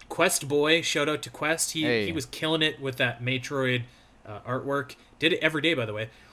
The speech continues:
Speaker 1: He said he also throws out Eggman as a character, so the
Speaker 2: Yikes.
Speaker 1: Eggman train is rolling here. Uh, <laughs>
Speaker 2: Hopefully
Speaker 1: we got
Speaker 2: down the
Speaker 1: momentum
Speaker 2: hill
Speaker 1: for Egg.
Speaker 2: into, like, a canyon, into a ditch.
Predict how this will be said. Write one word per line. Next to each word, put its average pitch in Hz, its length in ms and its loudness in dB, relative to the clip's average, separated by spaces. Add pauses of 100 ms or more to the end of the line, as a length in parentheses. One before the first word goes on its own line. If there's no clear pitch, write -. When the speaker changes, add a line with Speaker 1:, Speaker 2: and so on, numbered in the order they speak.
(220)
Speaker 1:
He 233 200 2
said 254 260 8
he 240 140 6
also 277 280 4
throws 185 280 4
out 147 140 2
Eggman 127 600 4
as 123 180 -2
a 123 40 -6
character, 117 520 -2
so 120 440 -4
the 107 120 -8
Speaker 2:
Yikes. 180 300 4
Speaker 1:
Eggman 190 200 4
train 170 280 2
is 135 100 -2
rolling 147 400 4
here. 113 380 -2 (480)
Uh, 120 280 4
<laughs> - 80 -8
Speaker 2:
Hopefully 190 360 10
Speaker 1:
we 180 40 10
got 185 80 6
Speaker 2:
down 170 260 12
the 151 60 8
Speaker 1:
momentum 156 160 6
Speaker 2:
hill 147 260 10
Speaker 1:
for 147 60 4
Egg. 147 220 8
Speaker 2:
into, 139 160 4
like, 127 200 2
a 113 60 -8
canyon, 123 600 0
into 113 300 -4
a 104 60 -2
ditch. 110 460 0